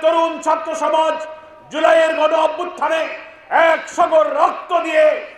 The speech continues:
এই বাংলাকে দ্বিতীয়বার যে স্বাধীন করেছেন তরুণ ছাত্র সমাজকে, আমরা তাদেরকে অভিনন্দন জানাই, সংগ্রামী অভিনন্দন জানাই। এই বরগুনার প্রায় দশ জন জুলাই অভ্যুত্থানের যে দুই হাজার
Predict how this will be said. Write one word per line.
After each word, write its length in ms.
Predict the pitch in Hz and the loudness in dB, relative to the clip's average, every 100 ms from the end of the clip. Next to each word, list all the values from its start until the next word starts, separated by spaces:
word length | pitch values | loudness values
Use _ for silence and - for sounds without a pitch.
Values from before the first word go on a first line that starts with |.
| - | -4
এই 220 | 320 311 - | -4 -4 -2
বাংলাকে 500 | 294 370 339 311 320 | 0 0 -2 -2 -2
দ্বিতীয়বার 600 | 302 339 330 302 302 285 | -4 -6 -2 -2 0 -2
যে 80 | 277 269 | -6 -6
স্বাধীন 360 | 254 311 277 269 | -4 -4 -8 -6
করেছেন 420 | 277 262 262 262 - - - - | -6 -4 -6 -8 -10 -16 -14 -2
তরুণ 440 | 392 440 466 453 | 2 2 0 -2
ছাত্র 360 | 403 330 330 349 | -6 -6 -6 -6
সমাজকে, 720 | 285 311 285 - 294 277 247 - - | -4 -2 -4 -4 -2 -2 -4 -10 -4
আমরা 320 | - 359 349 | 0 0 2
তাদেরকে 760 | 330 330 330 330 311 285 - - | 2 2 0 0 2 2 0 -6
অভিনন্দন 720 | - 403 403 403 370 349 339 320 | 0 2 2 0 0 -2 -4 -2
জানাই, 300 | 311 302 277 - | -4 -4 -8 -8
সংগ্রামী 420 | 277 285 254 240 | -10 -6 -6 -6
অভিনন্দন 600 | 226 220 220 208 196 190 | -4 -4 -4 -6 -10 -8
জানাই। 320 | 185 180 175 - - 381 196 - - 262 - - - - 294 | -6 -6 -6 -10 -12 -8 -6 -6 -4 -4 -4 -4 -6 2 2
এই 120 | 330 320 | 4 2
বরগুনার 560 | 311 320 311 311 320 - | 2 2 0 0 0 0
প্রায় 200 | 311 311 | 0 0
দশ 600 | 294 294 320 320 269 - | 0 0 2 0 -2 -2
জন 400 | 330 339 330 294 - - - - - _ _ _ | 0 2 0 -6 -14 -18 -20 -20 -20 _ _ _
জুলাই 340 | - 349 339 330 | -4 2 4 4
অভ্যুত্থানের 720 | 330 330 359 - 330 330 330 320 - - - - | 2 -2 -4 0 0 2 0 -4 -16 -20 -20 -16
যে 60 | 254 | -10
দুই 300 | 339 370 349 | -4 0 2
হাজার 420 | 285 339 339 | 2 4 4